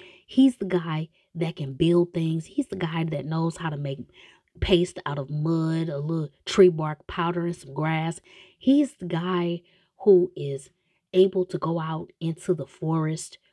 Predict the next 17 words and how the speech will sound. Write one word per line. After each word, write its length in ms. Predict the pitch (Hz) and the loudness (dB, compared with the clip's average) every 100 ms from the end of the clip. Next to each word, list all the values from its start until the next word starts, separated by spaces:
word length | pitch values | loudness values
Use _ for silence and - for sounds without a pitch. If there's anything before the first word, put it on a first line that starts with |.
| - | -8
where 300 | 156 151 143 | -4 -4 -4
very 520 | 151 160 180 175 180 | -4 0 2 2 0
weird 440 | 151 147 160 165 170 | -4 -4 -2 -2 -4
and 300 | - 147 135 | -6 -8 -8
strange 800 | - - 156 156 160 165 160 - - | -10 -8 -4 -2 0 -2 -4 -10 -10
and 360 | 135 131 - - - - - _ - 143 147 | -8 -10 -16 -20 -20 -20 -20 _ -16 -14 -2
crazy 480 | - 180 180 180 | 4 6 4 2
things 320 | 175 170 170 160 | -2 -4 -4 -6
happen, 480 | 160 156 156 151 - - _ - | -4 -4 -4 -6 -8 -18 _ -12
catch 340 | - 196 180 | -4 -2 0
wild 500 | 190 170 160 165 165 | 2 2 2 2 0
boar, 440 | 147 156 160 160 165 - _ | -2 0 0 0 -2 -10 _
bring 240 | 175 185 185 | 4 6 6
it 140 | 160 | 2
back, 280 | 143 151 156 | -2 -4 -6
slaughter 540 | - 185 170 160 160 | -4 2 4 4 0
it, 140 | 165 | -2